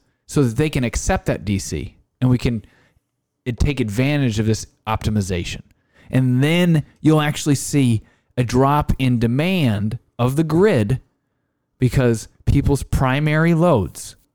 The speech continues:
we all live in a great society where we get access to cheap refrigeration, and refrigeration of food is one of the things that, you know,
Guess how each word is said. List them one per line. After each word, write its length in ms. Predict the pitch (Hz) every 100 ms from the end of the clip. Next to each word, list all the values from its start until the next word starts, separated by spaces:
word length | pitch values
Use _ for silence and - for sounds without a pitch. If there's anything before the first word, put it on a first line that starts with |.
| _ _ _ _ -
we 140 | 127
all 280 | - 110 143
live 140 | 170 170
in 60 |
a 60 | 139
great 260 | 123 139
society 580 | - 143 - 165 160 131
where 200 | 113 117
we 140 | 117 127
get 240 | 135 - - -
access 440 | 117 127 - 139 -
to 260 | 135 123 101
cheap 340 | - - 156 -
refrigeration, 800 | 143 160 147 143 151 - - - _ _ - - -
and 100 | 117
refrigeration 680 | - 156 156 160 156 -
of 100 | 123
food 340 | - 190 185 131
is 140 | 110
one 140 | 120 135
of 40 |
the 120 | 127
things 260 | 147 147 131
that, 160 | 131 - _
you 140 | 143
know, 260 | 120 107 107